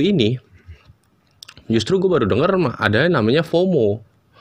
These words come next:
Nah, ini fomo gue hampir pernah bahas tuh di episode kedelapan kalau nggak salah, nomofobia.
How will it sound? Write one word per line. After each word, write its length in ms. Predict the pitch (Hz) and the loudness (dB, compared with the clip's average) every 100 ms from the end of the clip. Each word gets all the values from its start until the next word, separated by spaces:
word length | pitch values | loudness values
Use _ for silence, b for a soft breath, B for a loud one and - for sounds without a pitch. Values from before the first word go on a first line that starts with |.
| b b b b _ - | b b b b _ -4
Nah, 120 | 107 | -2
ini 80 | 113 | 0
fomo 560 | 139 113 151 214 - | 2 2 2 0 -2
gue 160 | - 120 | -2 0
hampir 240 | 202 160 160 | 0 0 0
pernah 200 | 123 120 | 0 2
bahas 320 | 120 160 - | 2 0 -2
tuh 120 | 147 | -2
di 120 | 110 | 0
episode 320 | 92 - 110 - | 0 -2 -4 -2
kedelapan 480 | 90 90 - 135 | 0 0 0 -2
kalau 160 | 131 98 | 0 0
nggak 80 | 98 | 0
salah, 160 | 120 | 0
nomofobia. 720 | 110 98 87 95 90 101 110 | 0 0 0 -2 0 0 0